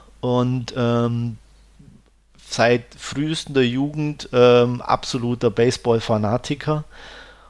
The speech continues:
Und, ähm, den das ziemlich gestört hat, dass es plötzlich kein Baseball mehr geben sollte und, ähm, sich einfach überlegt hat, „Okay, dann gründe ich einfach ein unabhängiges Team, ähm,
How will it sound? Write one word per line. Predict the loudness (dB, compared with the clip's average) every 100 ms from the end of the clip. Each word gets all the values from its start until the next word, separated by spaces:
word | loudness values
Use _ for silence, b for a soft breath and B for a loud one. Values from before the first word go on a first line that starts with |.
| -10 0
Und, | 2 2 -2 2
ähm, | 6 6 6 2 -2 -6 -12 -20 -20 -20 -20 -2
den | 2 2 2
das | 0 0
ziemlich | 0 0 -2
gestört | -4 0 4 6 4
hat, | 2
dass | 2 0
es | -6
plötzlich | -2 -2 0 -6 0
kein | 2 2
Baseball | 4 0 0 0 2
mehr | 2 2
geben | 0 -2
sollte | 0 2 2 2 0 0
und, | -2 -4 -4 -8 -6
ähm, | -2 0 0 -2 -4 -8 -16 -20 -12
sich | -6 -4
einfach | 0 2
überlegt | 2 2 2 0 -4
hat, | -6
„Okay, | -4 2 2 2 -2
dann | -2 0
gründe | -2 0 0
ich | 2
einfach | 2 0 0
ein | 0
unabhängiges | 2 2 2 2 2 0 -2 -2
Team, | -2 0 -4 B B B B B B -4
ähm, | 2 4 4 2 -4 -8 -10